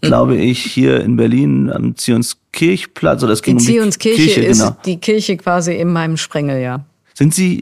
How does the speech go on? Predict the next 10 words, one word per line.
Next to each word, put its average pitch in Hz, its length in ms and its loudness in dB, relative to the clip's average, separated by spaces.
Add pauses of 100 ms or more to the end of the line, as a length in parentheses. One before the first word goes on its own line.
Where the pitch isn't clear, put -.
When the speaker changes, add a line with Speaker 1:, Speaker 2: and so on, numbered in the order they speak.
Speaker 1:
regelmäßig 180 680 0
in 160 140 2
der 170 100 2
Kirche? 165 340 0
Gibt 160 120 -4
Speaker 2:
Nein. 156 140 2
Speaker 1:
Ihnen 160 80 4
das 160 180 2
was? 180 200 2
Nein? 170 300 2